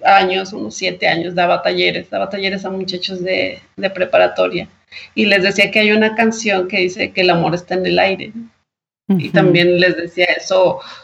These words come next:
Speaker 1: eh, de la poesía un poquito para que comprendieran cómo, cómo era la poesía o cómo podíamos acercarnos o empezar con la poesía, ¿no?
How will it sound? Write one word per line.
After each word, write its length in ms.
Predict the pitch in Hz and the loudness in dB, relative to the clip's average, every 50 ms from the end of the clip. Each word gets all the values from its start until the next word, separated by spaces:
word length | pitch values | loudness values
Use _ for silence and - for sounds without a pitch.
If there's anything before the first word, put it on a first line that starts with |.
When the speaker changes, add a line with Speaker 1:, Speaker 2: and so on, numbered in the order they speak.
| - - - | -20 -10 -8
Speaker 1:
eh, 40 | 165 165 - - | -6 -6 -6 -2
de 120 | - 190 180 | 0 2 4
la 160 | 185 180 - | 4 2 2
poesía 320 | - 202 - - 247 240 240 | 0 -4 -2 2 2 2 4
un 60 | 233 | 2
poquito 360 | 254 269 - 233 226 254 220 - | 0 -2 -6 -6 -4 -2 0 2
para 200 | 220 190 185 185 | 2 2 2 0
que 600 | - 180 175 165 160 147 139 92 - - - - _ _ _ _ _ _ _ _ | 0 0 0 0 0 0 -2 -4 -4 -6 -10 -14 _ _ _ _ _ _ _ _
comprendieran 800 | - 220 208 175 185 202 196 190 185 185 190 190 190 190 185 180 | -6 -6 -4 -2 0 2 2 2 2 2 2 2 2 0 -2 -4
cómo, 480 | 180 175 170 160 160 - - - - - _ _ _ _ | -4 -6 -6 -6 -6 -8 -10 -12 -16 -20 _ _ _ _
cómo 380 | 98 - - 95 95 - - - | -12 -10 -10 -10 -10 -10 -10 -8
era 180 | 95 - 90 | -8 -6 -4
la 180 | 92 98 - - | -4 -6 -6 -8
poesía 320 | - 165 165 - 180 180 | -8 -8 -6 -4 -4 -4
o 80 | 180 - | -4 -4
cómo 360 | - 190 190 190 190 185 - - - | -6 -6 -4 -4 -4 -4 -4 -6 -4
podíamos 560 | - 190 180 175 190 190 190 190 - - - - - | 0 0 2 2 0 -2 -4 -6 -8 -10 -8 -6 -4
acercarnos 760 | 175 - 196 185 185 185 196 190 185 190 196 202 196 - 190 | -2 0 0 0 0 2 2 2 2 2 0 -2 -2 -4 -2
o 80 | 180 | -2
empezar 560 | 180 180 - - 170 170 - 175 175 185 185 | -2 -2 -2 -4 -8 -6 -4 -4 -4 -4 -6
con 160 | - 175 156 143 | -8 -12 -12 -12
la 80 | - | -12
poesía, 440 | - - - - - - - - - - | -14 -18 -20 -20 -20 -20 -20 -20 -20 -20
¿no? 100 | - | -20